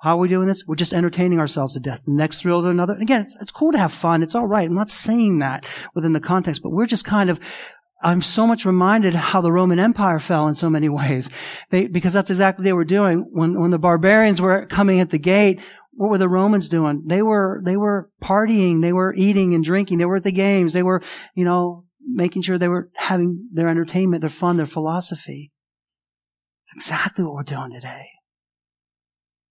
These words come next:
Again, businesses closing, people fleeing, people frightened in cities. Many schools have turned into not learning centers. Our schools aren't learning centers anymore. You need to understand,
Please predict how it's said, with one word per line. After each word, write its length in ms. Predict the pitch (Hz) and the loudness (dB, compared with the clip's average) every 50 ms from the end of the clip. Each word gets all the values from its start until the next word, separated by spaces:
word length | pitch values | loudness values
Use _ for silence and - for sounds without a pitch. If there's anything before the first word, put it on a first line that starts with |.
| _ _ _ _ _ _ _ _ _ _ 160 | _ _ _ _ _ _ _ _ _ _ _
Again, 340 | 151 185 185 175 156 139 | 0 2 2 4 2 2
businesses 480 | 127 165 180 165 180 175 - 180 165 - | 4 2 2 4 2 0 0 0 -2 -2
closing, 540 | - - - 190 185 190 190 202 202 196 - | -4 -2 2 2 4 4 4 2 2 0 2
people 320 | - 196 196 - 175 151 | 2 0 0 0 -2 -6
fleeing, 500 | - - - 170 185 185 190 190 190 180 | -6 -4 -2 0 2 2 2 2 2 0
people 300 | - - 196 185 - 151 | 0 -2 -2 -2 -4 -8
frightened 640 | 135 - - 170 165 170 185 180 185 196 202 190 - - _ _ _ _ _ _ _ _ - | -12 -8 -4 -2 0 0 0 0 0 0 -2 -2 -4 -10 _ _ _ _ _ _ _ _ -6
in 140 | 165 160 156 | -4 -4 -2
cities. 500 | - - 180 175 185 190 196 190 - - _ - - - - - | 0 0 0 2 0 0 -2 -4 -10 -16 _ -20 -20 -20 -10 -2
Many 220 | 175 196 208 214 202 | 2 2 4 4 2
schools 500 | - - - 214 202 214 226 233 214 - | 0 0 0 2 2 2 2 2 0 -2
have 140 | 185 - | -4 -2
turned 280 | - - 202 202 202 196 | 0 2 4 4 4 4
into 280 | 202 208 196 202 196 165 | 4 2 2 2 2 2
not 260 | 170 185 214 214 196 | 4 2 2 2 0
learning 600 | 165 175 185 208 226 233 226 220 208 180 - - | 0 2 2 2 4 4 4 2 2 0 -4 -6
centers. 580 | - - 165 143 127 123 131 151 139 - - _ _ _ - | -6 -2 -2 -2 -2 -4 -6 -8 -10 -12 -16 _ _ _ -12
Our 60 | 170 | -10
schools 260 | - - 208 214 214 | -8 -4 -2 -2 0
aren't 160 | 214 214 196 180 | 0 0 0 2
learning 240 | 180 202 208 202 | 2 2 2 0
centers 280 | 190 - 185 170 160 156 | 0 0 0 2 2 2
anymore. 280 | 156 156 160 156 156 151 | 2 2 2 2 2 0
You 140 | 151 160 170 | 0 0 0
need 140 | 185 202 185 | 0 0 0
to 60 | 196 | 0
understand, 440 | 185 175 175 - - 202 190 - | -2 -2 -4 -4 -2 -2 -2 -2